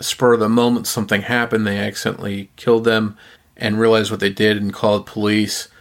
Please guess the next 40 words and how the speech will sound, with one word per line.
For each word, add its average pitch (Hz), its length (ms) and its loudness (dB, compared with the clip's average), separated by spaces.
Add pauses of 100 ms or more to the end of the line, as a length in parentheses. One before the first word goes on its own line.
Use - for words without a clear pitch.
(260)
that's 123 320 -2
one 120 280 2
thing. 101 300 -2
But - 260 -6
to 113 140 -2
go 107 340 2
out 110 200 2
of 107 140 0
your 104 160 -2
way 104 360 0
to 98 340 -6 (440)
either 104 220 -2
break 117 460 0
bones 110 580 0
or 104 260 -6
hack 113 320 -4
a 107 60 -2
body 107 460 0
up 101 220 -4
to - 80 -14
put - 300 0
it 107 80 2
into 98 300 -2
a 98 80 -2
cooler 117 460 2
and 101 120 -4
try 107 220 0
and 104 160 -2
take 113 220 -2
it 113 80 2
out 104 160 0
and - 120 -12
sink 127 400 0
it, 95 200 -2 (560)
it 101 260 -4
just 107 300 0
shows 107 320 2
no 107 180 4
remorse. 101 720 0
And 101 480 -6